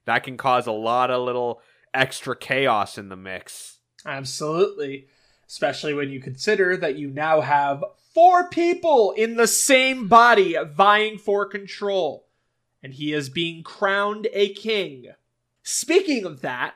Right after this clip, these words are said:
Speaker 2: Sonic the Hedgehog, number two thirty-two.
Speaker 1: Once again, Flynn and Bates are the creative team on this one. We open up. Nagus sees that he has the people's support, kindly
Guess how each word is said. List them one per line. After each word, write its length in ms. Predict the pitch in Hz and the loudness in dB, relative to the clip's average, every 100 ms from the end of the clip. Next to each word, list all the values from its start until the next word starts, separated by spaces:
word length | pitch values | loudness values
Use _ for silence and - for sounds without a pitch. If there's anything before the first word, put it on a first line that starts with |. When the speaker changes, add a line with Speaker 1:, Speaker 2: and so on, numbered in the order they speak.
| _ | _
Speaker 2:
Sonic 500 | - - 349 359 359 | -2 6 6 6 6
the 100 | 330 | 6
Hedgehog, 720 | 277 339 - 262 180 117 - _ - | 6 4 4 4 4 0 -10 _ -6
number 680 | 175 214 226 233 233 233 - | -4 2 4 6 4 0 -10
two 640 | - 302 320 330 320 330 | 0 0 2 0 -2 -4
thirty-two. 1600 | - - 302 302 294 302 294 294 - - - 285 269 185 107 98 - _ _ | -10 -4 -2 -2 -4 -4 -6 -8 -12 -14 -4 0 2 2 -2 -10 -18 _ _
Speaker 1:
Once 300 | 113 139 156 | -4 -4 -4
again, 360 | 180 208 220 | -2 -2 -2
Flynn 300 | 202 156 185 | -6 -4 -2
and 200 | 190 185 | -2 -4
Bates 280 | 165 185 196 | -2 -2 -2
are 80 | 202 | -4
the 80 | 180 | -6
creative 440 | - 185 185 175 | -4 -4 -2 -4
team 260 | - 180 175 | -6 -6 -4
on 120 | 156 | -4
this 220 | 175 - | -4 -4
one. 300 | 127 113 139 _ _ _ _ | -6 -6 -6 _ _ _ _
We 160 | 131 135 | -4 2
open 300 | 135 135 139 | 2 2 0
up. 280 | 139 107 - _ - | 0 -2 -8 _ -2
Nagus 460 | 170 208 214 226 | 4 4 4 -4
sees 600 | 208 - 208 214 202 160 113 | -8 -10 -8 -8 -8 -10 0
that 160 | 160 | 0
he 140 | 180 175 | 0 -2
has 320 | 170 208 208 | 4 4 4
the 100 | 185 | -4
people's 420 | - 208 202 185 | -4 -6 -4 -6
support, 600 | - 175 202 214 113 - _ _ _ _ - | -8 -4 2 2 2 -6 _ _ _ _ -16
kindly 920 | - 175 180 190 180 156 131 101 87 | -4 0 0 -2 -4 -4 -4 -6 -14